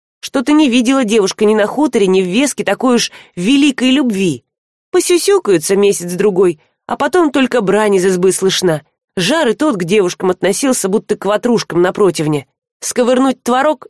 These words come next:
и драпать, покуда не поймали. Нет, свадьба — это та же сделка.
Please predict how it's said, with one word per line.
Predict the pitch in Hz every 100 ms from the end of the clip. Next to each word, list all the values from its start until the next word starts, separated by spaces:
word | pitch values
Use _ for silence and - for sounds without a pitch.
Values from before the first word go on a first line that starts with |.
| -
и | 254
драпать, | 165 170 160 165 - _ -
покуда | 190 196 165
не | 185
поймали. | 180 202 185 165 147 - _ _ _ _ _ _
Нет, | 294 339 196 - - _
свадьба — | - 269 370 247 147 143 _ _
это | - - 294
та | - 392
же | 262
сделка. | 190 139 170 165 - 143